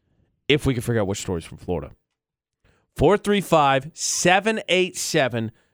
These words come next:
zero nine four five. Four three five, seven eight seven, zero nine four five to play Florida or Not.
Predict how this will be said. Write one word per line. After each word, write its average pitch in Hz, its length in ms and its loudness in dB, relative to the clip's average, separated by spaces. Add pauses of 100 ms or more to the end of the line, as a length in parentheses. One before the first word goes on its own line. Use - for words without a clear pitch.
(160)
zero 127 220 2
nine 117 220 2
four 107 240 -2
five. 85 280 -2
Four 254 220 4
three 254 240 -4
five, 208 320 0
seven 233 380 -4
eight 202 240 -4
seven, 165 320 -2
zero 165 300 -2
nine 156 200 0
four 143 240 -2
five 127 300 0
to 117 80 -16
play 117 220 -6
Florida 104 340 -8
or 95 80 -6
Not. 85 240 -14